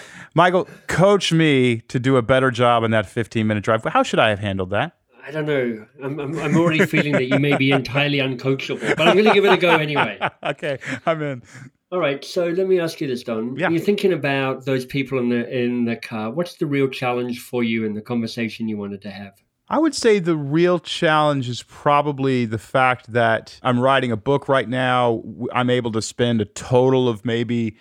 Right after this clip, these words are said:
Speaker 2: fifteen strong minutes a day with my key leaders, if that.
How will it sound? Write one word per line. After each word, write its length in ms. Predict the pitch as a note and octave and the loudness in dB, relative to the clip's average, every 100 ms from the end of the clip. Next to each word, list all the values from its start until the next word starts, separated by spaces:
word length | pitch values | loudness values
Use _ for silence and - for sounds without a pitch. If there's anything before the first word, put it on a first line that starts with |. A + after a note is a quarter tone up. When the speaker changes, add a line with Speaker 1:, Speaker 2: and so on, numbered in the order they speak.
| _ | _
Speaker 2:
fifteen 720 | - - D3 - - C#3 A#2+ A2 | -20 -2 0 0 0 2 2 0
strong 720 | - - B2+ B2 B2+ B2+ A#2+ | -6 -8 2 4 4 2 2
minutes 320 | B2 A#2+ - | 2 0 -2
a 60 | A2 | -2
day 580 | A2 G#2+ A2 A2 G#2 _ _ _ _ | 2 4 4 0 -2 _ _ _ _
with 220 | - A2 A#2+ | -4 -2 0
my 200 | G#2+ G#2 | 0 0
key 300 | - A#2+ A2+ | -2 -2 0
leaders, 540 | A2+ A2 A2 G#2+ - - | 0 0 0 -2 -4 -4
if 180 | B2 - | -4 -2
that. 520 | G#2 G#2 G#2 - | 0 2 0 -4